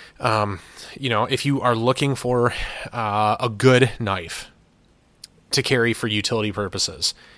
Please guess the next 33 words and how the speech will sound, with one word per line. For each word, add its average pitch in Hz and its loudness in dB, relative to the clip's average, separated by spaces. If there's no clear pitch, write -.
a 135 2
good 113 2
knife, 87 -8
not 104 -2
a - -2
great 139 2
knife, 131 -2
not 107 -4
anything 117 0
special. 107 0
You, 127 -4
I, 123 2
I, 131 -2
I 123 4
will 120 4
preface 143 0
this 120 2
by 113 2
saying 117 2
you're 117 0
gonna 120 2
probably 120 -2
end 117 2
up 104 0
spending 110 2
somewhere 110 2
between 107 -2
a 98 -2
hundred 110 0
and 107 0
two 113 2
hundred 98 0
dollars. - -4